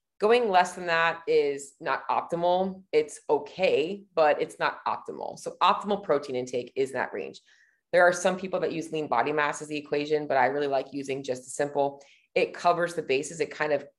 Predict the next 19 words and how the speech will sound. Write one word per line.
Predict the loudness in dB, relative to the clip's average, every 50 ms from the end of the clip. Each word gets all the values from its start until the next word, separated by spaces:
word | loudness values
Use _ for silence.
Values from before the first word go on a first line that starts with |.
| _ -10 -8
gives | -6 -6 -2 0
you | 0 0
a |
little | 2 2 2 2 2 2
bit | 2 0
of | -2 -2
cushion | -4 -6 -6 -6 -6 -6
room | -4 -4 -4 -4 -4
for | -2 -2
those | 0 0 0
days | -2 -2 -2 -2 -2 -2
that | -4 -6
maybe | -6 -6 -6 -4 -4
you | -6 -4 -4
didn't | -6 -6 -6 -2 0
get | 0 0
enough | 0 0 -4 -4 -2
protein | -4 -4 -4 -4 -2 0
in. | 0 0 0 -2